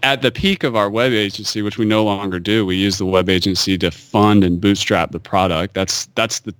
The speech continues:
tip from my experience on if you're gonna be respons-, if you need to be responsible and, like, cap the downside a little bit on terms of, um, you need to be making money while you're bootstrapping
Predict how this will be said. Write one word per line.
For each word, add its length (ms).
tip 340
from 180
my 160
experience 580
on 240
if 160
you're 60
gonna 180
be 140
respons-, 600
if 120
you 60
need 100
to 80
be 100
responsible 840
and, 120
like, 220
cap 280
the 80
downside 840
a 60
little 220
bit 340
on 120
terms 300
of, 280
um, 440
you 120
need 120
to 80
be 300
making 280
money 240
while 120
you're 120
bootstrapping 720